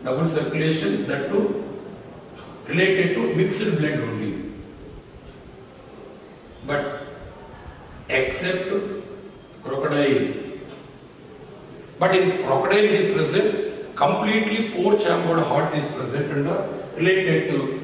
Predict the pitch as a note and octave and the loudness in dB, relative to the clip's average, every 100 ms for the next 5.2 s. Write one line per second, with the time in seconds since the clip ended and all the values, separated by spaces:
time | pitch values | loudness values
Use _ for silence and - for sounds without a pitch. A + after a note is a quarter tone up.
0 | - C3 C3 - F3 G#3 - - - F3+ | -6 -2 -2 2 4 4 4 0 0 2
1 | - E3+ D#3 D3+ - - - E3 F3+ F#3+ | 2 2 2 2 0 0 0 2 4 4
2 | - C3 C#3 B2 - - - - - - | 2 -2 0 0 0 2 2 2 -2 -4
3 | - - - D#3 F3 G3 G3+ G3 D#3 - | -4 -4 -4 -4 -2 0 2 2 4 4
4 | - - - - E3 E3 D#3 D3 C#3+ D#3+ | 4 4 4 2 2 2 0 0 0 0
5 | G#3 | 0